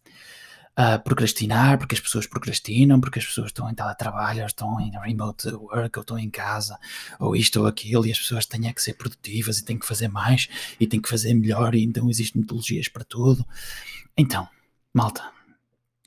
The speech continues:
procrastinar é ok. Procrastinar é essencial. Já nos tempos dos antigos gregos e romanos,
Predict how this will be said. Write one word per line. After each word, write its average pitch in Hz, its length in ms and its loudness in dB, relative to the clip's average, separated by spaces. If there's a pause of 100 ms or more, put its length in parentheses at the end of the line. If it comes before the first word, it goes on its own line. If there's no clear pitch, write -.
(1800)
procrastinar 139 640 8
é 123 100 8
ok. 120 480 0 (720)
Procrastinar 143 680 2 (1800)
é 131 100 4
essencial. - 760 2 (1400)
Já 160 220 6
nos 202 240 10
tempos 156 480 6
dos 127 160 2
antigos 113 340 4
gregos 107 380 0
e 110 40 6
romanos, 113 680 0